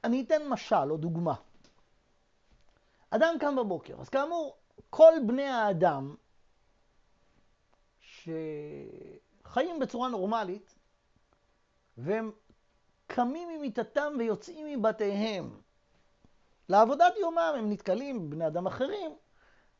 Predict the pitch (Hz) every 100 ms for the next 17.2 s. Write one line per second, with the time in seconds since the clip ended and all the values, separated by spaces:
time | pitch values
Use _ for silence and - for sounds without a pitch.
0 | - 190 165 175 208 302 349 339 247 302
1 | 277 226 196 190 156 160 - _ _ _
2 | _ _ _ - 240 190 196 190 190 -
3 | - 214 254 208 190 139 127 _ _ _
4 | _ - - 185 - 330 349 285 165 110
5 | _ _ _ _ _ _ _ _ _ _
6 | _ _ _ 170 226 214 247 - 381 427
7 | 285 285 254 - 247 302 330 285 262 -
8 | 311 277 247 208 233 240 196 180 _ _
9 | _ _ _ _ _ _ _ _ _ _
10 | _ _ _ _ _ _ _ _ _ _
11 | _ _ _ _ _ _ _ _ - -
12 | 175 233 330 - 330 - 254 208 196 147
13 | 131 - 151 208 220 190 214 202 220 226
14 | 403 370 240 254 247 233 - 202 208 180
15 | 143 - 311 330 277 226 240 254 233 -
16 | - 240 175 156 247 285 277 226 190 170
17 | 139 101